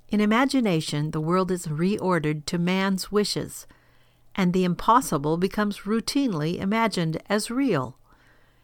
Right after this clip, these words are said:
It becomes easier for people to live in their dream world than in the real world, and they choose the unreal world. But to be alive in God's world,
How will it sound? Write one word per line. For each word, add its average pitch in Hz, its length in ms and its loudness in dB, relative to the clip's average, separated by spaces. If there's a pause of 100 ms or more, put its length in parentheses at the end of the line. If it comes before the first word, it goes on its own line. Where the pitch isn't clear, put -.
(180)
It 247 160 4
becomes 240 380 2
easier 254 380 2
for 202 180 -4
people 269 320 2
to - 160 0
live 220 260 4
in 240 120 4
their 202 180 4
dream 185 400 2
world 156 480 2
than 170 180 0
in 175 260 0
the 165 120 2
real 170 380 0
world, 110 480 -4 (600)
and 214 140 4
they 208 140 6
choose 233 420 0
the - 180 2
unreal 180 540 2
world. 156 520 0 (580)
But 277 180 4
to 269 140 2
be 277 440 2
alive 196 600 2
in 156 220 -2
God's 170 520 0
world, 151 540 -2